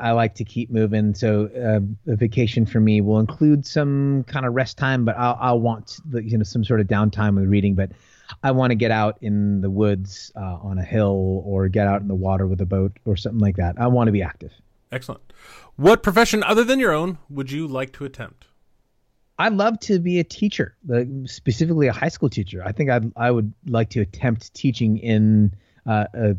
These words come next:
Speaker 1: public school setting.
Speaker 2: Great. And what profession would you not like to do?
Speaker 1: I don't wanna tar highways.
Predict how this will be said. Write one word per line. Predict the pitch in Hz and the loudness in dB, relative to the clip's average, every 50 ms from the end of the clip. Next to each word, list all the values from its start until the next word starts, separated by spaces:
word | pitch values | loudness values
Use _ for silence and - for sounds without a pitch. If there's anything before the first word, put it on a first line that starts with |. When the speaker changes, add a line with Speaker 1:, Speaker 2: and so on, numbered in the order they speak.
| 98 | -2
Speaker 1:
public | - - 127 107 113 104 - - - _ _ _ _ - | -2 -2 0 2 0 0 -2 -6 -16 _ _ _ _ -20
school | - - - 127 110 104 | -12 -6 -2 0 0 0
setting. | - - 101 92 95 101 - _ _ _ _ _ _ _ _ _ _ _ _ _ _ _ _ _ _ _ _ _ _ _ | 0 -2 -6 -6 -8 -12 -14 _ _ _ _ _ _ _ _ _ _ _ _ _ _ _ _ _ _ _ _ _ _ _
Speaker 2:
Great. | _ - 95 127 156 _ _ _ _ - | _ -20 -20 -20 -20 _ _ _ _ -16
And | - 95 92 | -16 -14 -12
what | 95 107 120 | -10 -12 -12
profession | - - - - 135 131 - 135 131 127 - - - - - _ | -12 -10 -8 -6 -6 -6 -6 -8 -10 -10 -12 -18 -20 -20 -14 _
would | - 131 123 110 | -6 -6 -4 -4
you | 120 123 | -4 -4
not | 120 113 123 139 147 - | -4 -2 -2 -2 -4 -4
like | 127 110 98 - | -8 -12 -12 -12
to | - - | -16 -18
do? | 82 - 69 71 - - _ _ _ _ _ _ _ _ _ _ _ _ _ _ - | -18 -18 -20 -20 -20 -20 _ _ _ _ _ _ _ _ _ _ _ _ _ _ -2
Speaker 1:
I | 131 | 0
don't | 139 147 147 | 2 2 2
wanna | 151 143 139 | 2 2 0
tar | - - 143 131 | 0 0 -2 -2
highways. | 110 123 117 110 107 104 110 110 - _ | -2 -2 -4 -4 -6 -8 -10 -12 -18 _